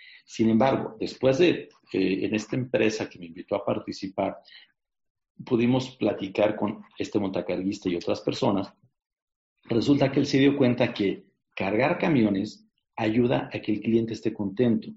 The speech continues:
ayuda a que se ahorren costos, ayuda a dar una buena imagen como negocio. No nada más es, "Ay, carga y que se vaya". Tú eres parte de algo más. Entonces, si la gente entiende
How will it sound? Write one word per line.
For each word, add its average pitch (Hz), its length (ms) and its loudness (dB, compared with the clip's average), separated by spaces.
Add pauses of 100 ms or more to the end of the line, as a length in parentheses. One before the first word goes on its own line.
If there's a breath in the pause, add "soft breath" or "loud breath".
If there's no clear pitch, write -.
(420 loud breath)
ayuda 110 600 2
a 110 240 -2
que 117 360 2 (140)
se - 200 -6
ahorren 98 360 -2
costos, - 640 -2 (260 soft breath)
ayuda 107 540 0
a 98 580 -2 (160)
dar 107 180 0
una 110 140 2
buena 110 220 2
imagen 107 460 -2
como 90 240 -6
negocio. 95 580 0
No 104 100 -4
nada 123 140 0
más 139 160 0
es, 143 240 2
"Ay, - 180 -6
carga 135 300 2
y 120 100 0
que 110 120 -6
se - 160 -10
vaya". 127 340 0 (300 loud breath)
Tú 143 100 -4
eres 156 380 -2
parte 131 420 -2
de 104 140 0
algo 101 260 -2
más. 95 540 -6 (340 soft breath)
Entonces, 107 480 -6
si 107 140 -4
la 95 160 -4
gente - 540 0 (420 soft breath)
entiende 104 840 0